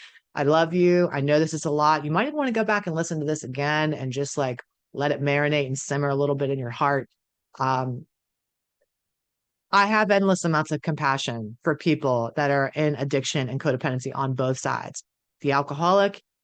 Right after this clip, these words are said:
and the person. And the things I'm telling you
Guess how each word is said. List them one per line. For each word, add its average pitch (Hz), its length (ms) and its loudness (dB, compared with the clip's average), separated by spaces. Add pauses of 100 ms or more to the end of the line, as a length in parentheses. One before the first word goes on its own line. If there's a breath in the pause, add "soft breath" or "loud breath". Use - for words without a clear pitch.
and 151 180 0
the 156 60 0
person. 143 400 0
And 147 300 -2
the 151 100 2
things 190 380 2
I'm 185 120 2
telling 170 360 0
you 123 260 -4